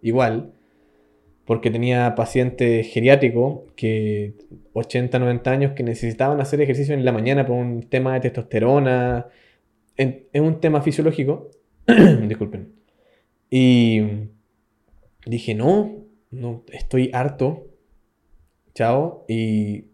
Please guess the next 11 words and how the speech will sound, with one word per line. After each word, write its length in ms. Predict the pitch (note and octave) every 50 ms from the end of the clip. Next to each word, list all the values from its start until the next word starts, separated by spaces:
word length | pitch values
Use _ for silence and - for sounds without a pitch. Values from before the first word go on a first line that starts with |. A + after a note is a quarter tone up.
| _ _
me 140 | - A#2 A2
desligué 200 | A2 A2 G#2+ A#2
completamente 480 | A#2+ A#2 - A#2 B2 A#2+ A#2+ A#2+ - C3
de 60 | C#3
eso, 120 | C#3 C#3
tenía 220 | B2 B2 B2 B2 A#2+
algunos 300 | A#2 A#2+ A#2+ A#2+ A#2 A2
ahorros, 480 | A2+ A#2 A#2 C#3 D#3 D#3+ D#3+ D#3+ D#3+ - - - _ _ _ _ _ - - - - _ _ _ _ _ _ _ _ _ _ _ _ _ _ - - - - - _ _ _ _ _
y 180 | - C3 C3+ C3+
ahí 180 | C3+ C#3 C#3
puse 1040 | C3+ C#3 D3 D3 C#3+ - C#3+ C3+ C3 C3 C3 B2+ B2+ B2 A#2 A2+ A2 A2 G#2+ A2